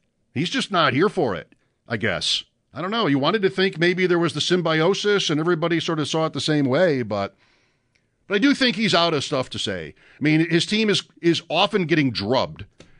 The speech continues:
They're, they, they see, it seems rare when they're not behind early, when you're not going to the locker room down two nothing. Uh, it just, what's, what's left? And he's scrambling. He's talking about effort. He's talking about,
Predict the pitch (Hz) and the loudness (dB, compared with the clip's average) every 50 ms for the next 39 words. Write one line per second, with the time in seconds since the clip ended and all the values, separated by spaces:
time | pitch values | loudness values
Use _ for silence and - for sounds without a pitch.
0 | _ _ - 156 151 147 160 156 151 143 - - 151 147 139 - _ _ _ _ | _ _ 0 0 0 0 0 0 -2 -2 -2 -4 -2 -2 -2 -4 _ _ _ _
1 | _ _ _ _ - - - 214 208 190 170 - - 220 220 160 143 131 117 123 | _ _ _ _ -12 -6 -4 -2 0 0 0 2 2 2 2 2 0 0 2 4
2 | 160 202 208 175 165 147 135 131 143 135 139 139 131 139 143 147 151 147 - _ | 4 4 4 4 2 2 2 2 2 2 2 2 2 2 2 2 2 0 -4 _
3 | _ _ _ - - 127 - 156 165 165 165 151 127 127 143 131 92 80 85 104 | _ _ _ -4 -4 -2 0 0 2 2 2 2 2 0 0 0 -2 -4 -6 -8
4 | 120 - _ _ _ _ - - 135 135 147 156 170 170 - 180 165 165 165 156 | -8 -12 _ _ _ _ -4 -2 0 2 2 2 0 0 0 0 0 2 2 0
5 | 147 131 123 123 131 143 151 - 151 131 120 120 117 110 139 123 127 123 117 - | 0 0 0 0 0 -2 -2 -2 -4 -4 -4 -2 -2 -2 0 -2 -2 -2 -2 0
6 | 147 127 120 120 120 - 90 80 85 98 - - - - - - _ _ - 117 | 0 0 0 0 -2 -4 -8 -8 -8 -12 -14 -18 -20 -20 -20 -20 _ _ -2 -2
7 | 113 110 107 104 107 110 110 139 120 - 156 143 - - - _ _ _ - - | 0 0 0 0 -2 -2 -4 -4 -2 0 0 0 0 -2 -6 _ _ _ -20 -20
8 | - - 113 139 180 - - - 143 147 165 - 135 143 190 226 190 160 - - | -12 -6 -4 -4 -4 -4 -6 -4 -2 -2 -2 0 2 2 2 2 2 0 -2 -6
9 | - 135 135 131 131 135 135 127 139 147 151 143 - - - - - - 135 143 | -4 -2 0 2 2 2 0 0 0 0 0 0 0 -2 -6 -10 -8 -4 0 0
10 | 196 233 160 104 82 82 82 90 101 - - 120 139 135 147 139 131 127 123 113 | 0 0 0 -2 -6 -6 -6 -6 -4 -4 -2 -2 -2 -2 -2 0 2 2 2 2
11 | 123 151 156 233 226 208 151 117 107 - - 110 117 107 120 117 113 107 113 107 | 2 0 0 0 -2 -2 -2 -4 -10 -8 -6 -6 -6 -4 -4 -4 -4 -2 0 0
12 | 104 107 - | 0 -2 -4